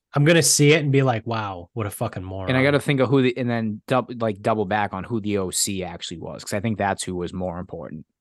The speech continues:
Speaker 1: Oh, Mike Zimmer?
Speaker 2: He was the head coach. So was, was Pat Shurmur the O C? And then that Pat Shurmur went to the Giants and was a terrible, terrible coach?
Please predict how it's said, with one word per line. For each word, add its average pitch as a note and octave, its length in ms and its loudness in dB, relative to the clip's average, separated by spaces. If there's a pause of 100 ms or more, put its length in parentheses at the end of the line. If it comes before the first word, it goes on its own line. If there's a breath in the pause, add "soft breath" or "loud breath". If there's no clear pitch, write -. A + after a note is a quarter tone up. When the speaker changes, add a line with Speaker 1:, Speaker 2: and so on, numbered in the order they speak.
Speaker 1:
Oh, C3+ 180 4
Mike A#2+ 260 0
Zimmer? B2 440 0 (1120)
Speaker 2:
He - 160 0
was A#2+ 160 2
the A#2+ 80 2
head G#2+ 240 -2
coach. B2+ 280 2
So A2 120 0
was, G#2 260 -2 (140)
was G2+ 140 -4
Pat D3 300 -4
Shurmur C3+ 580 0
the G#2 500 -2 (100)
O A2+ 180 -2
C? A#2+ 480 -2 (880)
And A2+ 140 -2
then G#2 240 -2
that G#2+ 540 0 (240)
Pat A2+ 220 -2
Shurmur A#2 400 0
went A2+ 180 0
to - 60 -16
the G2 100 -10
Giants G2+ 520 -4
and G2 60 -4
was F2+ 100 -6
a F2 80 -10
terrible, G2 520 -4
terrible F#2 460 -8
coach? F#2+ 460 -10